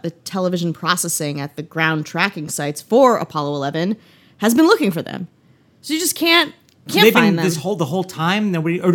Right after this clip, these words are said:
Speaker 2: did nobody bother to look?
Speaker 1: No, people, I think that they were like, "We got this, yes." And
Speaker 2: Yes,
Speaker 1: they
Speaker 2: of
Speaker 1: put
Speaker 2: course,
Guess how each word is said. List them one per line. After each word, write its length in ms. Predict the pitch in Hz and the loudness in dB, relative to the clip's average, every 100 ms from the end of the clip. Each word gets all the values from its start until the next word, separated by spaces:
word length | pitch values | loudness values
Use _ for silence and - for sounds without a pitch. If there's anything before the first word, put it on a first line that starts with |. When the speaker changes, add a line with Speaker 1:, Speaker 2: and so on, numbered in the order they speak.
| 190 | 2
Speaker 2:
did 120 | 147 | 2
nobody 180 | 180 160 | 2 4
bother 200 | 147 135 | 2 0
to 100 | 127 | -6
look? 360 | 143 95 - _ _ _ - | -8 -8 -16 _ _ _ -4
Speaker 1:
No, 160 | 339 | -4
people, 640 | - - 349 440 415 370 - | -4 -6 -2 0 0 -4 -4
I 100 | - | -4
think 220 | 427 415 | -2 -4
that 120 | 359 | -4
they 60 | 320 | -2
were 100 | 277 | 0
like, 160 | 233 - | 0 0
"We 80 | 220 | 4
got 340 | 208 180 - | 6 6 4
this, 300 | 131 156 - | -6 -6 -4
yes." 320 | 190 139 160 - | 0 0 -2 -2
And 120 | 214 | 0
Speaker 2:
Yes, 100 | 175 | 0
Speaker 1:
they 40 | |
Speaker 2:
of 40 | 185 | 0
Speaker 1:
put 80 | |
Speaker 2:
course, 180 | 240 143 | 0 0